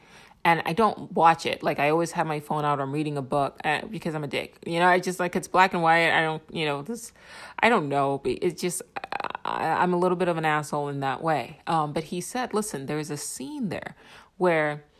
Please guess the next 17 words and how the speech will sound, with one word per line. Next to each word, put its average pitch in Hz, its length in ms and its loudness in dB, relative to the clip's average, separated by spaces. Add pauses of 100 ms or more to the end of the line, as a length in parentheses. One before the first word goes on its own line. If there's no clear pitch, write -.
(1200)
the - 120 0
main 196 280 4
character 196 440 0
wished 143 520 -4
that 151 100 -4
he 151 220 -8
was 147 160 -6
never 127 260 -6
born. 165 460 -2 (800)
And 151 340 0
then 147 540 -2 (640)
the 165 180 -4
angel 196 500 2
came 151 400 -6
and 139 140 -8
showed 240 380 -2
him, 139 220 -6